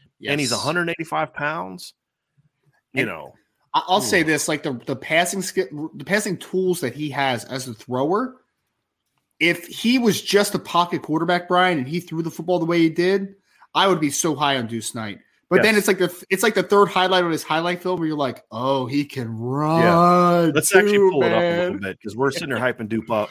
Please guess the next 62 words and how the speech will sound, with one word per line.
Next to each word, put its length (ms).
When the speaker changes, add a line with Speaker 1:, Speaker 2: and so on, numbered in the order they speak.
Speaker 1:
Deuce 240
up, 180
and 80
I 60
want 180
people 280
to 60
kinda 180
Speaker 2:
Yeah. 60
Speaker 1:
see 420
him. 140
He's, 260
and 180
we're, 140
we're 140
not 140
gonna 140
necessarily 300
talk 180
about 160
the 80
f-, 140
talk, 200
break 380
down 160
the 60
film. 260
We're 80
just 160
gonna 140
let 120
it 100
play 480
while, 340
uh, 100
Speaker 2:
Yeah, 100
man. 100
Speaker 1:
while 120
we're 60
talking 360
about 220
him. 120
But 180
you, 220
you'll 220
Speaker 2:
Yeah. 60
Speaker 1:
see 100
in 80
the 80
film 220
the 100
rent 260
very 200
raw. 320
Speaker 2:
Yes. 180
Speaker 1:
But 260
just 200
a 160
gamer, 400
man. 420
Just 260
a 140